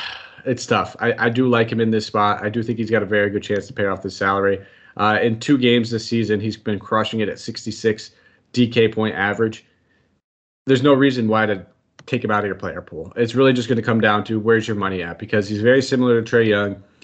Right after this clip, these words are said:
I think he's a little safer than Trae Young. If Derek White's ruled out, I'll probably end up with more Murray than Trae. But it's these two point guards on the slate i-, is pretty much the reason why I don't have a ton of ownership,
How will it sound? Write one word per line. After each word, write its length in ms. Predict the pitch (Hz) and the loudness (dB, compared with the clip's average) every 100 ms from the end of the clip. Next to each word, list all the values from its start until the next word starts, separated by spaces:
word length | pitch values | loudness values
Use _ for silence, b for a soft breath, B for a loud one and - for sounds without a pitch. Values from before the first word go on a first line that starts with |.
| b | b
I 100 | 110 | 0
think 160 | 113 123 | 4 4
he's 100 | 117 | 4
a 60 | |
little 240 | 110 113 110 | 4 4 2
safer 340 | - 104 - | 2 0 -2
than 160 | 92 - | -10 -10
Trae 220 | - 82 | -8 -8
Young. 160 | 71 - _ B B B B | -10 -14 _ B B B B
If 100 | 101 | 0
Derek 240 | 123 120 120 | 6 6 6
White's 300 | 123 117 117 | 4 2 0
ruled 200 | 113 110 | -2 2
out, 220 | 117 135 | 0 0
I'll 100 | 110 | -2
probably 360 | 123 113 117 | -2 0 2
end 120 | 110 107 | 2 0
up 120 | 101 | -4
with 100 | 110 | -4
more 220 | 107 104 | -4 -4
Murray 460 | 95 98 104 117 120 | -4 0 0 0 -4
than 280 | 113 110 | -2 -2
Trae. 320 | 117 139 147 139 _ _ b b | 0 -2 -4 -6 _ _ b b
But 220 | - 123 120 | 2 2 2
it's 220 | 135 - | -6 -4
these 280 | 131 180 170 | -2 -2 -2
two 160 | 165 | -4
point 300 | 135 135 131 | -2 -4 -2
guards 360 | 131 135 131 117 - _ _ _ _ _ - _ _ _ _ | 2 2 0 -6 -20 _ _ _ _ _ -20 _ _ _ _
on 180 | 120 127 | -2 2
the 80 | 123 | 0
slate 440 | 117 123 139 147 - - | 2 2 2 0 -10 -4
i-, 40 | |
is 460 | 127 120 127 123 113 | -2 0 2 0 0
pretty 180 | 147 | -2
much 160 | 135 120 | 0 -2
the 80 | 113 | -2
reason 300 | 120 113 110 | 0 0 0
why 360 | 107 107 107 - | 2 2 0 -2
I 120 | 107 | -2
don't 240 | 107 107 - | -2 -4 -4
have 400 | 107 101 92 _ - | -4 -4 -6 _ -12
a 80 | 107 | -8
ton 180 | - 110 | -4 -2
of 100 | 98 | -2
ownership, 520 | 104 101 - 98 | -2 -4 -2 -2